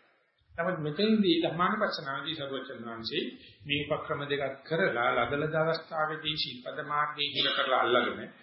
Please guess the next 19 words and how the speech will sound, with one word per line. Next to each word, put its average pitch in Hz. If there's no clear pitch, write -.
ලදලද 160
අවස්ථාවේ 160
මෛත්‍රියෙන් 135
ප්‍රශ්නට 135
උත්තර 143
දීලා, 120
අ, 135
හැකි 147
හොඳට 151
සතිය 151
තියෙන 120
වෙලාවක, 113
හොඳට 151
සමාධියෙන් 139
තියෙන 113
වෙලාවක 113
ඒ 139
මේ 135
මෛත්‍රිය, 127